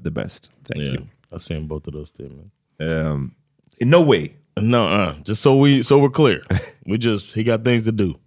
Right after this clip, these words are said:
Speaker 1: Mm.
Speaker 2: He ain't got time for all this, this embezzlement shit.
Speaker 1: Nej. Så att, ja, det var snabbt. Och, eh, jag vet
Speaker 2: Mm-hmm.
Speaker 1: inte, vad kommer hända med Diddy efter det här? Nothing?
Speaker 2: Nothing.
Speaker 1: Um,
Speaker 2: Nothing. He'll go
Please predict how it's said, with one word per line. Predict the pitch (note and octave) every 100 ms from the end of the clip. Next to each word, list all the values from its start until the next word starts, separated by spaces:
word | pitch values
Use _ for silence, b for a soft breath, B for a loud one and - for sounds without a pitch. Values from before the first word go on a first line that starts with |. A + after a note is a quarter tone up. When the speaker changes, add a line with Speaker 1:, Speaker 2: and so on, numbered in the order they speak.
| _ -
Speaker 1:
Mm. | F#2+ D#2+ E2+ - _ _
Speaker 2:
He | F#2
ain't | G2+ G2
got | G2+
time | A#2 A2+
for | G2+
all | F2+ D#2+
this, | D#2 - - _ _ _
this | - E2
embezzlement | E2 E2 F#2 E2 D2+ C2+
shit. | - D#2+ -
Speaker 1:
Nej. | F#2 F#2 F2 E2 - - -
Så | -
att, | - -
ja, | A2 D3+ -
det | C#3+
var | D#3+
snabbt. | D#3+ C#3+ - - -
Och, | A2+ A2 -
eh, | A2+
jag | A2 C3
vet | G3
Speaker 2:
Mm-hmm. | G#2
Speaker 1:
inte, | D3+ G2
vad | A2 B2+
kommer | C#3+ C#3
hända | C3+ C3 C3 B2
med | B2 A#2+
Diddy | A#2+ A#2+ A#2
efter | A2+ A2
det |
här? | C3+ F#2
Nothing? | F2+ A#2+ D3 F3+ -
Speaker 2:
Nothing. | G2+ A#2+ C3 A2+ - _ _ _ _ _ _ _ _ _ _ -
Speaker 1:
Um, | F2 E2+ E2 D#2+
Speaker 2:
Nothing. | A2 A2 F2+
He'll | A2 D#3
go | D3 D3 D3